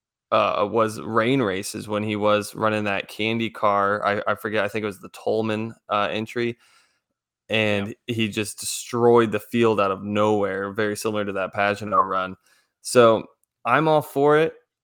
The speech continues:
Speaker 1: but, you know, from a fun standpoint,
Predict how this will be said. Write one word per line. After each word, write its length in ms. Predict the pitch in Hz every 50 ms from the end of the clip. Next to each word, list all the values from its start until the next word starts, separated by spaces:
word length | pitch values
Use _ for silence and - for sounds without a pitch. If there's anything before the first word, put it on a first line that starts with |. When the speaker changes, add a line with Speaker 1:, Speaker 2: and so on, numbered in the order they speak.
| _ _ _ _ -
Speaker 1:
but, 420 | 113 127 123 120 120 113 - - - _ _ _ _ _ -
you 120 | 123 123
know, 180 | 117 117 117 113
from 260 | - - 120 117 117
a 240 | 113 110 - - -
fun 400 | - - - 131 131 131 139 135
standpoint, 880 | - - - 143 131 131 131 127 123 - 127 123 127 127 131 120 -